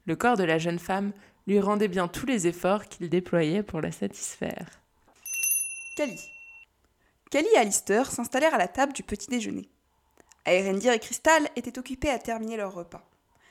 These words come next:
Speaker 2: Cette dernière observait ses photographies pour faire un tri, et son frère tentait de mettre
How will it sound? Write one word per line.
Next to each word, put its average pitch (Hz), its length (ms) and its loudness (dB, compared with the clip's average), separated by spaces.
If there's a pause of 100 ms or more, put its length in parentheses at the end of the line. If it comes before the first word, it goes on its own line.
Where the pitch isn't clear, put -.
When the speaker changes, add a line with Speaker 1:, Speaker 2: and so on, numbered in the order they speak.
(200)
Speaker 2:
Cette 202 300 -6
dernière 233 320 -4
observait 220 380 0
ses 226 120 -4
photographies 208 800 -4
pour 196 140 -12
faire 262 160 -2
un 185 80 -2
tri, - 320 -18 (400)
et 285 60 2
son 294 180 -2
frère 294 340 -2
tentait 226 240 -4
de 214 100 -2
mettre 170 380 -6